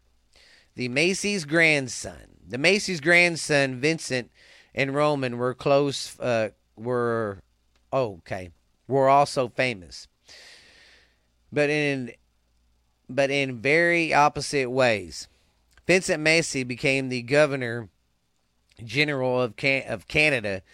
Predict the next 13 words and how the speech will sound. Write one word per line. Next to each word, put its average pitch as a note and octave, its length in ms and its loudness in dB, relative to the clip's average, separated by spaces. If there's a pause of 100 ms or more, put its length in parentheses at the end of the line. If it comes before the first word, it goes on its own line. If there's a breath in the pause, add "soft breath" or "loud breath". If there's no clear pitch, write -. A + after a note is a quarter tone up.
(260 soft breath)
in B2 140 -4
nineteen C3+ 480 0
fifty-two, A2 800 -4 (320 soft breath)
well D3+ 260 2
known C#3+ 320 0
for B2+ 220 -2
helping C#3 340 2
establish C3+ 680 0
the A#2 100 -14
National B2+ 440 -2
Library B2 500 2
of G#2 140 -6
Canada C#3 560 0